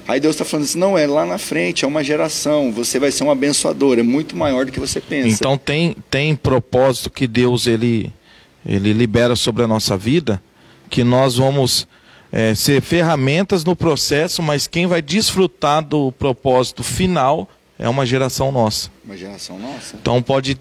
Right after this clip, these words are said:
Speaker 2: tem coisa na minha vida que eu vivo hoje pelaquilo que meus pais fizeram lá atrás, meu avô fez lá atrás.
Speaker 1: Com toda certeza.
Speaker 2: Que eu sou a
Speaker 1: Eu creio
Speaker 2: terceira
Speaker 1: nisso.
Speaker 2: geração que serve, é, que serve a Deus na minha família, né? Parte de mãe,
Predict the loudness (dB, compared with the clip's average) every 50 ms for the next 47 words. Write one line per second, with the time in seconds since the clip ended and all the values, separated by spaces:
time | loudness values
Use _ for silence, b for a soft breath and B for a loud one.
0 | -8 _ -4 -2 -2 -2 -2 0 0 0 0 2 0 0 0 0 0 0 2 2
1 | 0 0 0 0 0 2 2 0 0 2 2 2 4 2 2 0 -2 -4 -4 -2
2 | 0 0 0 -2 0 0 0 0 0 -4 -6 -6 -2 0 0 0 0 0 0 0
3 | 0 0 -2 -2 -2 0 0 0 0 0 0 -2 -2 -2 0 0 2 2 2 0
4 | 2 2 2 2 4 4 2 2 2 0 -2 -2 0 -2 -2 -2 -4 -4 -4 -4
5 | -4 -4 -6 -10 -12 -12 B B B -10 -10 -10 -12 -10 -8 -6 -6 -6 -8 -8
6 | -8 -10 -10 -8 -6 -4 -4 -2 -2 0 0 0 0 2 0 0 0 0 0 0
7 | 0 0 2 2 2 2 2 2 2 0 0 0 0 -2 -2 -2 0 0 2 0
8 | 0 -2 -8 B B B B B B B B B -6 -2 -2 0 0 0 2 2
9 | 2 2 0 -2 -2 -2 -2 -4 -4 -6 -6 -4 -2 0 0 0 0 -2 -2 0
10 | 2 2 2 2 0 -2 -6 -6 -6 -4 -2 -2 -2 -2 -2 -2 -2 0 0 0
11 | 2 2 0 0 -2 -4 -8 -6 -4 -2 -2 0 -2 -2 -2 0 0 2 2 2
12 | 0 0